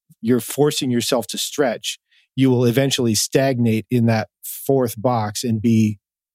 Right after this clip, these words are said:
essentially worthless. Like, eventually you will fail simply because you stuck yourself there and you just allowed yourself to stay there. And I can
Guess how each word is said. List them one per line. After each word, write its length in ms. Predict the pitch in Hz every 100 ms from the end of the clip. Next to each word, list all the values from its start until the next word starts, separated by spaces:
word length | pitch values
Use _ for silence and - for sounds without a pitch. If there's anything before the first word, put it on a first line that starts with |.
| -
essentially 520 | 120 151 127 120 107
worthless. 680 | 104 110 110 - - - -
Like, 180 | 113 107
eventually 540 | 120 110 135 - 123 107
you 180 | 117
will 180 | 113 110
fail 500 | 104 147 143 92 104 - _ _ -
simply 320 | - 117 120
because 340 | 110 117 110
you 80 | 113
stuck 320 | 101 127 104 113
yourself 380 | 101 101 87
there 320 | - 185 - - _ _ _ _ _ _
and 200 | 120 113
you 120 | 113
just 300 | 110 120 -
allowed 360 | - 117 110 110
yourself 280 | 98 117 101
to 100 | 101
stay 280 | - 117 104
there. 220 | 92 82
And 100 | 113
I 140 | 117 117
can 380 | 123 107 98